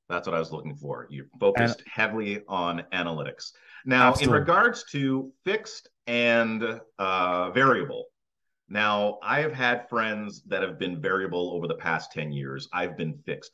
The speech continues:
Speaker 1: for ten years. They've most definitely been winning the game. Okay. And now, obviously, <laughs> things are starting to switch around a little bit, and, and they're
Speaker 2: Absolutely.
Speaker 1: paying a little bit more. Still, they're very, very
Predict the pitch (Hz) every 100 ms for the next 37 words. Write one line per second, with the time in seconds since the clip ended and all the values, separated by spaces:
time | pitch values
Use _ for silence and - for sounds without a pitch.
0 | - 71 - 65 62 - - - _ _
1 | 87 113 165 131 127 127 123 107 95 127
2 | 131 127 107 98 92 90 92 87 78 73
3 | 64 - _ _ _ _ _ - - 95
4 | 101 117 107 147 160 120 107 117 127 -
5 | 104 95 92 - - - _ - 165 139
6 | 98 - - - 101 - 113 110 107 98
7 | 101 98 95 107 80 87 - - - -
8 | - 107 139 123 139 - 131 123 120 123
9 | 123 147 165 170 98 - - - 208 170
10 | 139 - 156 160 135 98 90 123 127 127
11 | 131 117 87 104 101 101